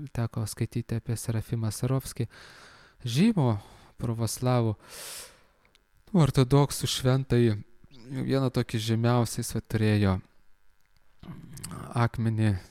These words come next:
akmenį, ku-, ant kurio melsdavosi naktį, ir akmenį, ant kurio melsdavosi dieną. Ir, e, natūralu, kad gyvendamas miške atsiskyręs,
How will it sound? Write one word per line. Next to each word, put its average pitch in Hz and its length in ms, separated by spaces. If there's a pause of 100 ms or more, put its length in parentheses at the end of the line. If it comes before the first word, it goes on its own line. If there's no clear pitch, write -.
(160)
akmenį, 123 640
ku-, - 240
ant 101 160
kurio 104 240
melsdavosi 104 640
naktį, 123 540
ir 117 100
akmenį, 113 380
ant - 100
kurio 101 160
melsdavosi 107 720
dieną. 117 320 (960)
Ir, 120 260
e, 117 180 (1600)
natūralu, 123 540
kad 123 180
gyvendamas 123 640
miške 143 380
atsiskyręs, 120 800